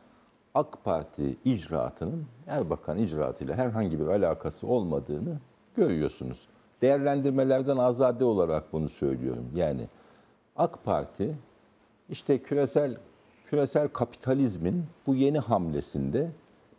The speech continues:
bir anlamda Türkiye'de yeni, Türkiye'yi yeni sisteme uydurmak üzere, e, tıpkı geçmişte,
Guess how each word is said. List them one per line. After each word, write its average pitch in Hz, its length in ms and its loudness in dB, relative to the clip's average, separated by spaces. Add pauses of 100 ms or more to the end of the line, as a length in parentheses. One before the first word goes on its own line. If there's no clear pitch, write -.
bir 226 60 4
anlamda 95 540 0
Türkiye'de 151 640 -2
yeni, 135 300 2
Türkiye'yi 131 480 0
yeni 139 200 2
sisteme 107 440 -2
uydurmak 113 640 2
üzere, 76 440 -2 (600)
e, 107 40 -16
tıpkı - 300 -4
geçmişte, 98 680 0